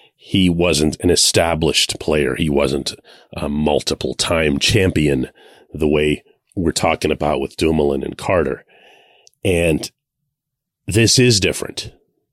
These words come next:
This is different. Uh, it's a, it's a confounding situation in some ways, I'm sure, and I'm being serious now, because on one hand, you have the N H L's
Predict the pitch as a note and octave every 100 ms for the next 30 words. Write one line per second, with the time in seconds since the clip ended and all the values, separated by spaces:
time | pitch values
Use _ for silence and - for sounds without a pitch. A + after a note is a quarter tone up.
0 | _ - - - G2 D#2 D2 - - -
1 | - _ _ _ _ _ _ _ _ -
2 | - - - E2+ - E2+ C#2+ - _ -
3 | - - - - D#2+ - G2+ A2 B2 G#2+
4 | E2 D#2 - G2+ - F#2 F#2 - F2 E2+
5 | - G2 G2 F2+ D2 C#2+ C#2 - - -
6 | D#2+ F2 - D3+ A#2+ C2+ - D#2 E2 A2+
7 | A2+ - C3+ G2+ D2+ D#2+ C#2+ D2+ _ -
8 | _ _ - _ _ _ _ _ - G2+
9 | G2+ - G2+ G2+ F#2+ A2 C3+ A2+ F#2 F2
10 | E2+ F#2+ F#2 G2+ F#2+ F2+ F2+ F#2+ - F#2+
11 | F2+ F2 -